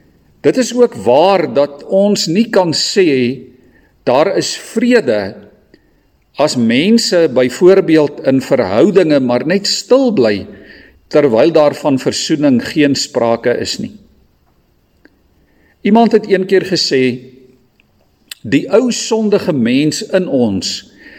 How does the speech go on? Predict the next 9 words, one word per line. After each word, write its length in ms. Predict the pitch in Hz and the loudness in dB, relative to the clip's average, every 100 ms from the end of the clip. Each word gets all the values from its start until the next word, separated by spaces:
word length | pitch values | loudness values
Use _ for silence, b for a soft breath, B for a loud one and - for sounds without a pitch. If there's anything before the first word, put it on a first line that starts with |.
| B B B | B B B
het 200 | 131 202 | 0 2
'n 60 | |
natuurlike 640 | 190 185 190 233 220 208 156 | 2 0 2 2 4 2 0
weerstand 760 | 107 123 165 - 190 127 - | 2 2 2 0 -2 -2 -6
teen 240 | 185 180 170 | -2 0 0
die 120 | 147 | -2
boodskap 640 | - 127 143 - 135 135 | 2 2 2 -2 -4 -4
van 300 | - 123 107 | -4 -4 -2
Kersfees. 800 | 127 113 113 - 98 90 - - | -2 -2 -4 -8 -8 -6 -8 -10